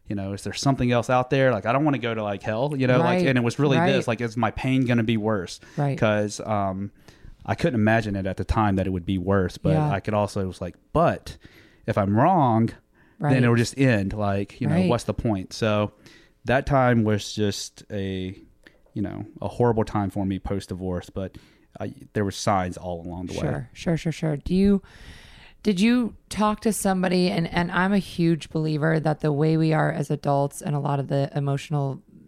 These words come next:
Speaker 2: things that we have going on now, it stems from our childhood,
Speaker 1: Mm-hmm.
Speaker 2: one thousand percent. Did you ever talk to somebody, or do you think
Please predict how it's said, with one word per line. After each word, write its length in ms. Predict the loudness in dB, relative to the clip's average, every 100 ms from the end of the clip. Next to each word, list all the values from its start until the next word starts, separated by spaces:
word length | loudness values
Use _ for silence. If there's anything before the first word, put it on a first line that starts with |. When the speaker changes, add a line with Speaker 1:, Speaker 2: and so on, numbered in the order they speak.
| -20 -20 _ _ -20
Speaker 2:
things 460 | -4 -2 0 -2
that 100 | -2
we 100 | 0
have 140 | -2 0
going 280 | -2 0
on 160 | 0 -2
now, 460 | -2 -2 0 0 -2 -6 -20 -20 _
it 220 | -4 -4 -6
stems 360 | -2 0 0
from 200 | -4 -4
our 100 | -4
childhood, 520 | -4 -8 -8 -6 -8
Speaker 1:
Mm-hmm. 100 | -4
Speaker 2:
one 240 | -2 -2 -6
thousand 560 | -8 -4 -4 -4 -6 -6
percent. 440 | -6 -4 -6 -6 _ _ _ _ _ _ -18 -8 -2
Did 240 | 0 4
you 140 | 4
ever 160 | 4 0
talk 280 | -2 -4 -2
to 80 | -4
somebody, 440 | -2 -2 0 0
or 100 | 0
do 100 | 0
you 120 | -2
think 500 | -2 2 2 0 -4